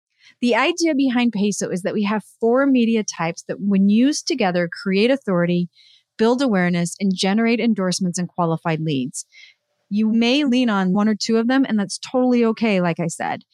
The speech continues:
But the best part about the peso model is that it's fluid, it's adaptable,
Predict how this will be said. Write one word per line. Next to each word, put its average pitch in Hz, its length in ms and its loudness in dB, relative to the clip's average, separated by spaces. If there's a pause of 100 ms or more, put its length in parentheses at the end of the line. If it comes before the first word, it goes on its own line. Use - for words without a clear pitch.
(340)
But 220 120 -2
the 208 200 -2
best 330 300 0
part 214 240 0
about 208 220 -2
the 196 80 -8
peso 202 360 -2
model 240 320 2
is 196 160 -6
that 196 160 -2
it's - 300 -6
fluid, 285 300 0 (580)
it's 208 140 -2
adaptable, 247 760 0